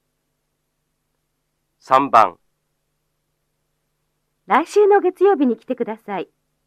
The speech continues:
Speaker 2: 今週は来なくてもいいです。
Speaker 1: はい、わかりました。一、上着を脱ぎます。下着。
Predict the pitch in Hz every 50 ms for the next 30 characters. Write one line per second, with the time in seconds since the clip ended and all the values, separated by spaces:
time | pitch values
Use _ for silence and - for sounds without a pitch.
0 | _ _ _ - 240 320 349 - 392 381 403 381 392 403 392 403 370 _ - 208
1 | 185 196 220 226 - 165 180 196 _ _ _ _ _ _ _ _ _ _ _ _
2 | _ _ - 139 143 - _ _ - 107 - 113 113 110 113 - - 110 95 -
3 | _ _ _ _ _ _ _ _ _ _ _ _ _ _ _ _ _ _ _ _
4 | _ _ _ _ _ _ _ _ _ _ _ _ _ _ _ _ _ _ _ -
5 | 110 110 - - 143 131 - _ _ _ _ _ _ _ _ _ _ _ _ _
6 | _ _ - 110 123 156 165 165 151 147 139 131 120 110 107 107 117 110 101 92
7 | - _ _ _ _ _ _ _ _ _ _ _ _ - 123 117 110 98 90